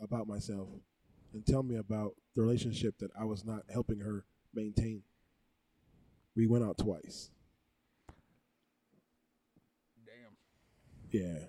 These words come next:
Speaker 2: Yeah,
Speaker 1: So
Speaker 2: that's kind of bad.
Speaker 1: that was, I guess, damn, that's, I mean, your girl didn't camp out. And you still got stuff from her.
Speaker 2: Yeah,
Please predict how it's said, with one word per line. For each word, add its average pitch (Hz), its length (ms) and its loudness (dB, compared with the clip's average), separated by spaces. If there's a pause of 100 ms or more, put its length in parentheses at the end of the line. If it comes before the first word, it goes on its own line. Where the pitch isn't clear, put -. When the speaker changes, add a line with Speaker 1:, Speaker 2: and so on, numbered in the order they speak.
(760)
Speaker 2:
Yeah, 82 180 -10
Speaker 1:
So 82 60 -6
Speaker 2:
that's 78 220 -8
kind 80 180 -10
of 76 160 -8
bad. 80 240 -10 (180)
Speaker 1:
that 117 120 6
was, 110 140 8 (840)
I - 60 -16
guess, 147 160 0 (180)
damn, 185 220 2
that's, 214 300 -2 (1120)
I 135 40 2
mean, 131 140 6
your 147 140 10
girl 156 180 12
didn't 110 260 4
camp 104 280 -4
out. 120 320 0 (380)
And 110 100 -2
you 185 60 8
still 127 200 8
got 120 300 -2
stuff 98 220 0
from 92 180 -4
her. 104 120 -10 (140)
Speaker 2:
Yeah, 113 300 0